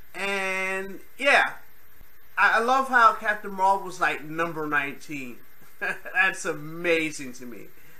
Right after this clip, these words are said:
Number nineteen. <laughs> But see, here's the thing I wanted to bring up.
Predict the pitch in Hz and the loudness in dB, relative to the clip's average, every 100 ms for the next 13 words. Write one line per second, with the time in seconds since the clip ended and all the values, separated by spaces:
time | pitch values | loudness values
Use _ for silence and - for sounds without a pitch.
0 | - - 139 147 135 127 117 120 - 110 | -12 -8 -4 -4 -2 -4 -4 -6 -10 -12
1 | - - 277 - - - 277 - - - | -12 -2 0 0 2 2 2 0 -2 -2
2 | - 190 302 285 359 381 - 285 359 339 | -4 -4 -2 -4 -2 -4 0 4 6 6
3 | 381 - 285 277 240 220 226 196 156 - | 4 0 -2 2 0 2 0 2 0 -4